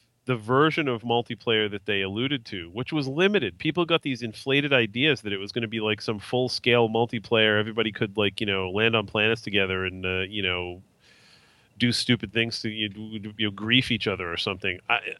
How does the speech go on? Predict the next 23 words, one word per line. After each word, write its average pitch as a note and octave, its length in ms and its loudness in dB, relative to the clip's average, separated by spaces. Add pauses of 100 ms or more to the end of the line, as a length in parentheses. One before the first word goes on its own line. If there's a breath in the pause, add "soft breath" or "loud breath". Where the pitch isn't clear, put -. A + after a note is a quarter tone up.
(140)
I, D3+ 240 2
it, F#3 240 2
I D3+ 80 4
don't F#3 120 0
think C#3 140 0
it C#3 160 0
ever D#3+ 280 4
was A#2+ 180 2
intended A#2 360 0
to A#2 60 -4
be B2+ 200 0
like B2+ 240 2
that. D#2 220 -12 (680 loud breath)
I B2 140 6
think D#3+ 260 0
their D3 160 2
intention B2 580 -2
was G#2 220 -6
to G#2+ 160 0
have B2 400 4
that A2+ 180 4
experience G#2+ 760 -6 (160)
of, G2+ 240 0